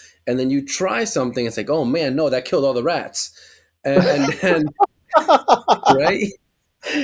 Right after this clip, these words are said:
Speaker 1: And then you try something else, it's like, "Oh man, this one did better." Um,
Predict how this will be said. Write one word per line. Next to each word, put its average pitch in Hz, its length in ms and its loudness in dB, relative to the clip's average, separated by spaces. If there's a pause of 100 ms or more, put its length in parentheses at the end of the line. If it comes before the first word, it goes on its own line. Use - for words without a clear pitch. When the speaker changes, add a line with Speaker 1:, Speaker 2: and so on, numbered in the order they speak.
(200)
Speaker 1:
And 143 120 -2
then 151 80 0
you 180 120 -2
try 202 220 0
something 156 340 -2
else, 185 180 -2
it's 147 100 -4
like, 143 140 -2
"Oh 180 120 -2
man, 175 220 0
this 151 180 -4
one 175 180 -2
did 151 200 -4
better." 151 380 -2 (400)
Um, 127 560 -2